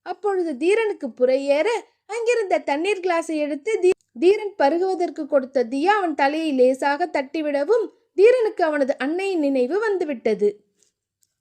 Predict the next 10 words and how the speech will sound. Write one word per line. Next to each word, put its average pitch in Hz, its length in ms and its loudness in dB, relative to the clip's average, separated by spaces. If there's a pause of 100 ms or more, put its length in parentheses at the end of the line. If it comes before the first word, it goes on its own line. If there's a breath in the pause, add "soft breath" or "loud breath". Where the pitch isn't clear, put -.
(600)
தீரன் 277 360 0
கண்கள் 285 420 -2
கலங்கியபடி 285 680 -2
தியாவையே 311 560 -4
பார்த்து 277 400 -6
கொண்டிருந்தான் 262 720 2
தீரன். 247 520 -2 (300 soft breath)
அவனை 440 340 0
கவனித்த 339 480 -2
தியா, 320 460 0